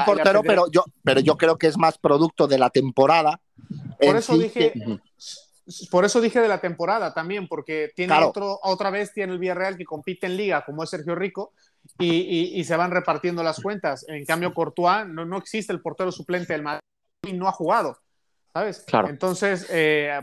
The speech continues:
Speaker 1: po-, po-, por eso, po-, por eso. <laughs> Pero claro, yo, yo también apuntaría a Rulli, no quisiera ser,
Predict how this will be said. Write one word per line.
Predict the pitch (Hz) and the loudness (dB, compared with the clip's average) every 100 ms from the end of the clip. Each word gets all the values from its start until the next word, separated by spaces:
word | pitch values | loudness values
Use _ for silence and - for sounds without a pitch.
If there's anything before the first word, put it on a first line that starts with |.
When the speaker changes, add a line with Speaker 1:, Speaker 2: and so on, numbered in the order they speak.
| - | -10
Speaker 1:
po-, | 165 - | -18 -16
po-, | 156 | -4
por | 170 180 | -2 -2
eso, | 190 208 165 - | -2 -8 -10 -16
po-, | 135 127 | -14 -10
por | 143 160 | -2 -2
eso. | - - | -2 -10
<laughs> | - 233 175 - - - | -10 -10 -10 -14 -20 -6
Pero | 160 180 | -2 0
claro, | 175 160 131 | 0 0 -6
yo, | 143 151 | -12 -8
yo | 170 160 | -8 -8
también | 165 160 | -10 -10
apuntaría | 156 165 147 160 160 | -12 -12 -6 -4 -4
a | |
Rulli, | 160 190 190 | -4 -6 -6
no | 165 | -10
quisiera | 175 160 156 151 | -12 -8 -8 -6
ser, | 160 151 | -6 -6